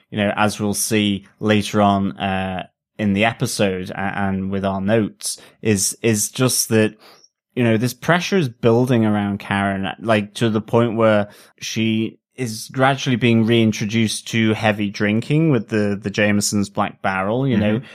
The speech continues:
Speaker 1: She's got this kind of guilt, uh, and at the same time,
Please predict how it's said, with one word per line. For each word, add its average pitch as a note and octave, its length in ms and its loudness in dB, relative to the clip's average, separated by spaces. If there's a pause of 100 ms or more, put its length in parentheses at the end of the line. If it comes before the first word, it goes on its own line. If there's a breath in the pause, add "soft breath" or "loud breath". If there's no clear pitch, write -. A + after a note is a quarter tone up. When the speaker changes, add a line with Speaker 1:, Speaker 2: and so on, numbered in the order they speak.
(120 loud breath)
Speaker 1:
She's A2 340 -2
got - 380 0
this - 360 -2 (220 soft breath)
kind G#2+ 180 -2
of G2 200 -4 (100)
guilt, A#2 500 0 (100)
uh, A#2 280 2
and A2 220 2
at A2 120 -2
the G#2+ 60 -8
same A2 320 0
time, G#2 640 0